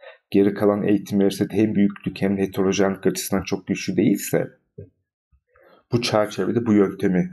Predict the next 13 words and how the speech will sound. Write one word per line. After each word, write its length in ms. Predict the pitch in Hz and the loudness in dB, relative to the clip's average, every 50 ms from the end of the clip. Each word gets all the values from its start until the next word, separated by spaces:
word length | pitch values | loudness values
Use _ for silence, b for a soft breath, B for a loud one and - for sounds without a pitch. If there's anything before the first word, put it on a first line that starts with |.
| - - - | -12 -12 -10
kullanabilirsiniz. 1000 | - - 90 87 90 87 87 85 - - - - - - - 170 175 170 - B B B B B B - | -4 -2 0 0 2 0 -2 -4 -6 -10 -10 -10 -6 0 0 0 0 0 -8 B B B B B B 0
Ee, 380 | 98 98 95 95 95 92 95 98 95 92 - 85 87 87 90 98 - - - - - - - | 0 2 2 2 2 2 2 2 0 -2 -2 -4 -2 -2 -4 -6 -8 -14 -20 -20 -10 0 2
evet, 260 | 120 120 120 120 120 | 4 6 4 4 4
uzun 260 | 139 123 117 135 139 | 2 2 4 4 4
sürecek 600 | 139 139 - - 107 101 98 104 107 104 - - | 4 4 2 0 0 0 2 2 0 0 0 0
bir 60 | 117 104 | 2 2
işlemdir 840 | 101 98 - - - 110 98 95 98 104 104 160 180 180 - - _ _ - | 2 2 0 0 0 0 0 0 -2 -2 0 -2 -2 -2 -6 -16 _ _ -4
ama 280 | 95 90 90 87 92 | 0 0 0 0 2
burada, 500 | 110 117 120 113 98 101 113 139 139 B B B B B B B | 4 4 4 6 4 4 4 2 0 B B B B B B B
e, 100 | - 95 98 98 95 98 95 95 95 95 95 95 98 | -2 0 2 2 4 4 2 4 4 4 2 2 0
sürecin 500 | - - - - 107 107 104 98 110 113 | -2 -4 -2 2 4 4 4 4 2 0
uzun 280 | - 98 98 101 110 110 | 0 0 0 0 -2 -2
sürmesi, 760 | - - - - 101 90 98 101 90 - - - 139 143 | -2 -4 -2 -2 0 2 2 0 0 0 2 2 2 2